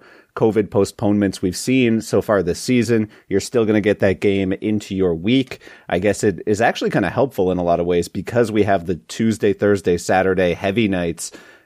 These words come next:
moving on to an off night may, might have freed up some space in your roster tonight, and now you get those, uh, those Ducks games later in the week.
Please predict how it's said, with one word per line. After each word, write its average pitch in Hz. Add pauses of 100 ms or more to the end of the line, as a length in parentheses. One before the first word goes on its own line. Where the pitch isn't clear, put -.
(160)
moving 123
on 120
to 117
an 107
off 110
night 117
may, 110
might 160
have 262
freed 226
up 214
some 190
space 170
in 143
your 113
roster 120
tonight, 143
and 107
now 107
you 104
get 98
those, 95
uh, 82
those 87
Ducks 107
games 101
later 117
in 104
the 95
week. 90